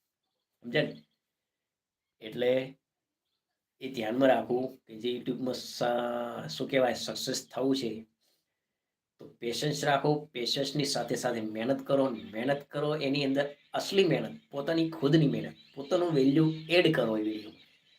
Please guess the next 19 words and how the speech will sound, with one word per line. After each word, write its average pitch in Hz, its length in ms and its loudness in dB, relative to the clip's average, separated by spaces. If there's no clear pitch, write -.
તો 160 120 0
સક્સેસ 143 500 -4
મળશે, 127 440 -2
બાકી 113 500 -2
સક્સેસ - 720 -8
નથી. 135 440 -2
અત્યારના 123 440 -4
ટાઈમે 123 280 -2
YouTube 120 320 0
જેટલું 127 260 -2
કોઈ 123 140 -2
સ્ટ્રિક્ટ 117 440 -8
પ્લે-, 123 240 -6
પ્લેટફોર્મ 127 760 -2
નથી, 113 280 -4
સહેજ 151 340 4
પણ 143 80 2
નથી 127 280 0
ચલાવતું. 101 400 -8